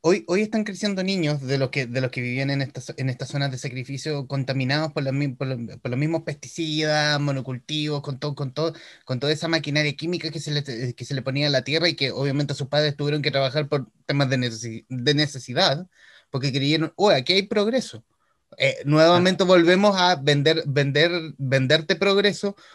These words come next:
Speaker 1: para un futuro básicamente negro, imposible de vivir.
Speaker 2: Claro. Sí, pues. Sí, de hecho, bueno, pa-, pa mí un poco lo de los,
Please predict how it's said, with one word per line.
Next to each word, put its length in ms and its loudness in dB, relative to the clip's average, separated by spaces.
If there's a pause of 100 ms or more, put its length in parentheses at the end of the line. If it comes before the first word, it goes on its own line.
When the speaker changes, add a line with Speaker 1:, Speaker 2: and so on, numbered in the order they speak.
(160)
Speaker 1:
para 480 4
un 220 -4
futuro 400 -2
básicamente 1200 0 (320)
negro, 560 2
imposible 720 -4 (420)
de 80 0
vivir. 340 -4 (220)
Speaker 2:
Claro. 340 -10 (1000)
Sí, 200 -8
pues. 180 -10 (840)
Sí, 360 -2
de 100 2
hecho, 460 -4 (340)
bueno, 240 0
pa-, 140 -10 (840)
pa 140 4
mí 160 2
un 180 0
poco 280 2
lo 180 0
de 100 0
los, 420 -2